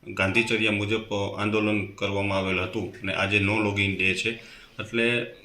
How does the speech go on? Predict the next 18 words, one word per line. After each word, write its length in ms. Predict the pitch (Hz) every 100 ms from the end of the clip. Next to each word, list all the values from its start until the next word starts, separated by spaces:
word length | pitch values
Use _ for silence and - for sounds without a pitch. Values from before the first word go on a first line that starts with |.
| - -
અમારી 260 | 113 127 131
કોઈ 180 | 135
સરકાર 460 | 123 - 107 131 123
કે 100 | 123
સરકારની 440 | 110 110 127 120
પોલિસી 440 | 117 113 117 113 113
સામે 240 | 113 113
કોઈ 180 | 113 110
વિરોધ 360 | 98 101 110 113
નથી, 300 | 113 120 107
પરંતુ 420 | 113 110 110 113
અમારે 300 | 104 113 110
આ 260 | 110 107 95
જે 280 | 104 107 - - - -
જૂની 220 | 101 120
પડતર 360 | 120 110 107 113
માંગણીઓ 600 | 101 95 107 110 113 110
છે, 320 | 123 98 -